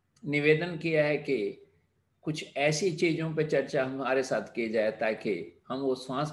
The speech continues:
प्रक्रिया के द्वारा जो ध्यान की प्रक्रिया है उसमें उतर सके।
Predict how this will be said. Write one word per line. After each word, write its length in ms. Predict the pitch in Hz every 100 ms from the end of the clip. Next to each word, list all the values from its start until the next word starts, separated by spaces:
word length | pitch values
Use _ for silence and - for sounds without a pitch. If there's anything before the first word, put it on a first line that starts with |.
| -
प्रक्रिया 420 | 139 165 160 160
के 180 | 156 139
द्वारा 320 | 131 127 123
जो 200 | 113 113
ध्यान 380 | 104 107 123 123
की 140 | 110 104
प्रक्रिया 480 | 107 98 120 120
है 80 | 110
उसमें 300 | 101 - 101
उतर 280 | 85 92 98
सके। 300 | - 85 -